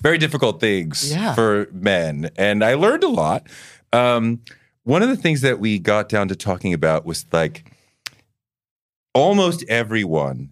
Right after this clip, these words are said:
Speaker 1: if you go down to, like, the real bottom of your emotional well, almost everyone is sad, angry, or scared.
Speaker 2: Hmm.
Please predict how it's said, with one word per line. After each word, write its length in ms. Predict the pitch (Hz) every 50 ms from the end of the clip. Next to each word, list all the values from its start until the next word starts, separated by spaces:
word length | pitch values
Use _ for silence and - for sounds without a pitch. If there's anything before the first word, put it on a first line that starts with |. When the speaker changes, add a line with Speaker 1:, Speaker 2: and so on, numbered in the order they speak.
| _ _
Speaker 1:
if 120 | _ -
you 60 | 80
go 200 | 67 - 87 87 82
down 260 | 87 85 85 82 80
to, 100 | 78 80
like, 200 | 78 73 69 -
the 140 | - 73 64 - _ _ _ _ -
real 360 | - 98 104 104 - 95 90 82
bottom 560 | - - - 85 82 80 82 78 80 71 71
of 140 | 69 64 -
your 140 | 67 69 67
emotional 560 | 65 65 65 69 69 - - 73 69 65 64
well, 440 | 58 57 53 50 50 50 - - - - _ _ _ _ _ _ _ _ _
almost 280 | - 82 87 90 - -
everyone 360 | - 98 87 101 90 82 78
is 160 | 76 71 71 -
sad, 760 | - - - 104 92 87 90 92 101 107 120 135 165 160 - - _ _ _ _ _ _
angry, 520 | - 82 82 85 87 85 - 85 85 82 85
or 200 | - - 71 69
scared. 760 | - - - - - - - - - - - - - - - - - _ _ _ _ _ _ _
Speaker 2:
Hmm. 160 | 277 254 185